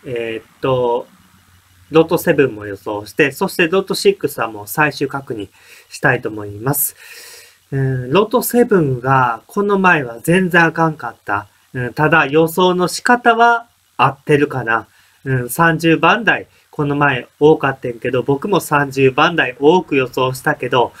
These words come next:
数字が違うかったもんな。その、三十二、三十三、三十四、三十五と連続で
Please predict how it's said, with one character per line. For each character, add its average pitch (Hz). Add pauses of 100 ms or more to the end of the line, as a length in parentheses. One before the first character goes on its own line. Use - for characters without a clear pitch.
(180)
数 220
字 185
が 131
違 151 (180)
う -
か 131
っ 131
た 131
も 117
ん 110
な。 110 (320)
そ -
の、 120 (180)
三 202
十 233
二、 131
三 151
十 151
三、 131
三 151
十 175
四、 120
三 175
十 170
五 139
と 123
連 180
続 196
で 165